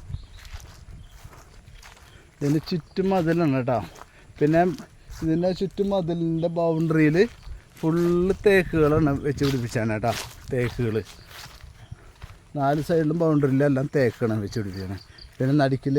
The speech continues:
ലെയറായിട്ട് മഹാഗണി വേണ്ട, ഇതൊക്കെ മഹാഗണിനെ ഇങ്ങനെ വെച്ച് പിടിപ്പിച്ചിട്ടുണ്ട്.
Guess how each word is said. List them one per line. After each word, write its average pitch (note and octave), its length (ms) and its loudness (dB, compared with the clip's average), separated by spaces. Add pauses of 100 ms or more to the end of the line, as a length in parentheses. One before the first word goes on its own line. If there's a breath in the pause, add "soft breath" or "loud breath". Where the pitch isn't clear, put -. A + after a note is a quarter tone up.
(140)
ലെയറായിട്ട് D3+ 520 0 (380)
മഹാഗണി B2 460 0 (540 soft breath)
വേണ്ട, A#2 180 -4 (100)
ഇതൊക്കെ B2 260 -4
മഹാഗണിനെ G2+ 580 -4 (240 loud breath)
ഇങ്ങനെ B2+ 240 -2
വെച്ച് A#2 180 -4
പിടിപ്പിച്ചിട്ടുണ്ട്. F#2 600 -4